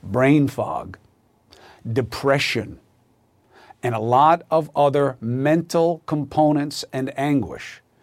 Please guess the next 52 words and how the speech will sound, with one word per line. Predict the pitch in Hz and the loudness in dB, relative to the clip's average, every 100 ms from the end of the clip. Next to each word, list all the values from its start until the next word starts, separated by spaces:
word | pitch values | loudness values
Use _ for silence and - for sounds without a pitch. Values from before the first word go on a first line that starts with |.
| _ - - | _ -20 -4
It | 185 | 2
makes | 285 - | 2 2
the | 185 | 2
vaccine, | 165 147 156 147 147 123 | 2 2 2 2 0 0
vaccine | 151 139 165 139 | 0 2 2 0
effort | 117 131 139 | 0 -2 -2
that | 135 | -2
much | 120 - | -4 -4
more | 123 | -4
important, | 110 113 85 76 - _ | -4 -4 -10 -12 -20 _
okay? | 117 127 123 139 - - - | -6 0 0 -2 -12 -10 -2
Because | 135 143 | 2 4
if | 143 | 4
you | 220 | 6
wanted | 214 196 | 6 6
another | 165 165 160 | 6 6 6
reason | 156 147 131 | 4 2 2
not | 135 131 | 0 0
to | |
get | 127 143 | 2 2
it, | 170 - _ _ _ - | 0 -6 _ _ _ -4
'cause | 156 | 2
now | 247 240 | 4 6
you're | 190 | 6
like, | 165 226 | 4 2
"Ah, | 339 302 | 2 2
if | 254 | 2
I | 214 | 2
get | 208 | 2
a | 185 | 2
case, | 175 170 - | 2 0 0
it | |
may | 156 | 2
not | 156 139 | 2 2
be | 143 | 2
that | 139 113 | 2 2
bad," | 139 113 | 2 2
right? | 117 127 | 2 2
A | |
lot | 131 139 | 2 2
of | |
people | 143 135 | -2 -2
don't | 127 123 | -2 0
have | 127 | -2
it | 123 | 0
that | 123 | -2
bad. | 127 131 139 _ _ _ | 2 0 0 _ _ _
You | 104 | -12
can | 113 | -8
still | 98 139 123 | -8 -6 -2
get | 120 | -4
this. | 92 - | -4 -14